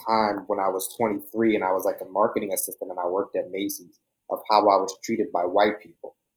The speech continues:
And then ten years later, when I was a V P director making a good amount of money, how I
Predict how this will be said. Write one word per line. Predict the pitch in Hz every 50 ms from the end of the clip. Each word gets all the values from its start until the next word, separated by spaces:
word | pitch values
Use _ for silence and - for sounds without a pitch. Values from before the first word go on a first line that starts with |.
| _ _
And | 98 95 95 95
then | 107 107 104 104 107 - _
ten | - - 135 120 113 110
years | 110 110 104 - -
later, | 107 107 110 107
when | 95 95 95
I | 95 95
was | - 95
a | 101 95 -
V | - 104 104 - -
P | - 104
director | - 95 92 104 101 - - 98 92
making | 92 92 92 92 92
a | 90 87
good | - 101 101
amount | 101 98 98 95 90
of | - 87 - 95
money, | 101 104 110 107 -
how | - 85
I | - - - 82